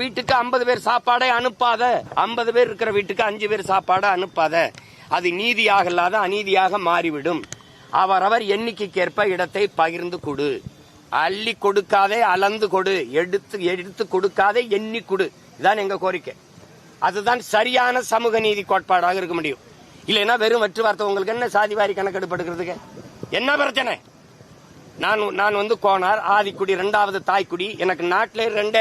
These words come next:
ரெண்டு அமைச்சர் தான் பெருமக்களே, ரெண்டே ரெண்டு அமைச்சர், ரெண்டு பேருமே என் மாவட்டத்தை சார்ந்தவர்கள் தான். ஏன் திருநெல்வேலியில கோனார் இல்லையா? கோயம்புத்தூர்ல இல்லையா? திருநெல்வேலியில இல்லையா? திருவண்ணாமலையில இல்லையா? ரெண்டே ரெண்டு அமைச்சர் ஒரே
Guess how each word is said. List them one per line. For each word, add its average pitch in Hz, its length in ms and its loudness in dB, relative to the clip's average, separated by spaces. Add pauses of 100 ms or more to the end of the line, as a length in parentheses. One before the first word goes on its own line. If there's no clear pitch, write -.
ரெண்டு 208 160 2
அமைச்சர் 196 380 0
தான் 180 120 -2
பெருமக்களே, 180 440 0 (640)
ரெண்டே 233 240 0 (120)
ரெண்டு 240 180 2
அமைச்சர், 220 280 0
ரெண்டு 240 180 0
பேருமே 233 300 2
என் 214 100 0
மாவட்டத்தை 214 440 0
சார்ந்தவர்கள் 180 500 -2
தான். 156 100 -4 (1600)
ஏன் 202 140 -2
திருநெல்வேலியில 220 580 0
கோனார் 180 280 0
இல்லையா? 165 200 -4 (160)
கோயம்புத்தூர்ல 185 560 0
இல்லையா? 151 260 0 (200)
திருநெல்வேலியில 202 600 0
இல்லையா? 175 240 -2 (540)
திருவண்ணாமலையில 202 680 0
இல்லையா? 202 240 0 (1000)
ரெண்டே 254 300 2 (120)
ரெண்டு 262 200 2
அமைச்சர் 240 400 0
ஒரே 254 120 2